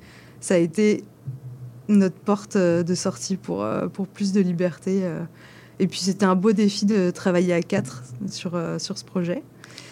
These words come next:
Et en fait, ceux que t'as cités, bah, c'est, euh, c'est quand même assez récent pour la plupart. Euh, c'est, euh, une fois à Montréal où, euh, où j'ai eu quand même une pratique de, de zine, euh,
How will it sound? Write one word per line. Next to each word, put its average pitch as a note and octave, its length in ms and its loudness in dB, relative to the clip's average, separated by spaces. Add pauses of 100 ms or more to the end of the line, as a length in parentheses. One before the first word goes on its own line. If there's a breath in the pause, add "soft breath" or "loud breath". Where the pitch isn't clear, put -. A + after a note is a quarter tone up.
(280 loud breath)
Et G3+ 100 4
en F#3+ 80 4
fait, B3 220 2
ceux B3 200 2
que - 80 -8
t'as G3+ 140 2
cités, A#3 460 2
bah, F3+ 400 2
c'est, F#3+ 400 2
euh, E3+ 580 -2
c'est F#3 200 -2
quand - 120 0
même G4 180 4
assez B3+ 240 2
récent A3 440 0
pour A3 140 -2
la F#3+ 100 0
plupart. G#3+ 520 -4 (540 loud breath)
Euh, F#3 460 0
c'est, F#3 520 0
euh, E3+ 520 -2 (540)
une G#3 120 4
fois A3+ 220 2
à - 20 2
Montréal G3+ 540 4
où, G3 140 4
euh, F3+ 380 2 (540 loud breath)
où G#3 60 0
j'ai F#3 180 2
eu F#3+ 120 4
quand G#3 100 0
même G3 180 6
une F3+ 120 4
pratique F3+ 360 -6
de, F3 340 -2
de E3 200 -2
zine, F#3+ 320 2
euh, E3+ 160 -2